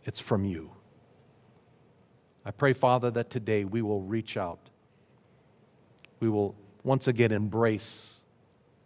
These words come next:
your grace and mercy, your loving arms.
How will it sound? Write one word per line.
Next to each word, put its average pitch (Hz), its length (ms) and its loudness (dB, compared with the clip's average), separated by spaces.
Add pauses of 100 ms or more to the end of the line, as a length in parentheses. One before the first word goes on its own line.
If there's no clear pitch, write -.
(1400)
your 113 140 2
grace 113 380 4
and 113 80 2
mercy, 92 460 -6 (260)
your 110 180 -2
loving 110 300 4
arms. - 600 -8